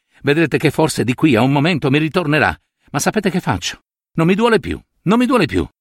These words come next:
ma me lo faccio strappare lo stesso. Tutti me li faccio strappare, a uno a uno, tutti, ora, stesso, ora, me li faccio strappare.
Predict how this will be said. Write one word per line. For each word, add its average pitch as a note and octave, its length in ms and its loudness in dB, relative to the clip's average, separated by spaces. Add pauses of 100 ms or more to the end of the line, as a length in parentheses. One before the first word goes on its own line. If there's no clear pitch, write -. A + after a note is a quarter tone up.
(160)
ma B2+ 180 0
me C3+ 120 0
lo D3 80 2
faccio D#3+ 300 0
strappare D#3+ 640 -2
lo D3+ 160 0
stesso. - 600 -6 (340)
Tutti - 380 -2
me E2+ 100 -6
li G#2+ 80 -2
faccio B2+ 260 -2
strappare, F2 580 -2 (200)
a C3 120 2
uno C4 260 6
a A3 80 2
uno, G#2+ 320 0
tutti, G3 420 -2 (100)
ora, F#2 440 0 (200)
stesso, - 760 -4
ora, B2 440 2 (160)
me C3 120 -2
li D3 140 -2
faccio - 420 -4
strappare. F2+ 720 0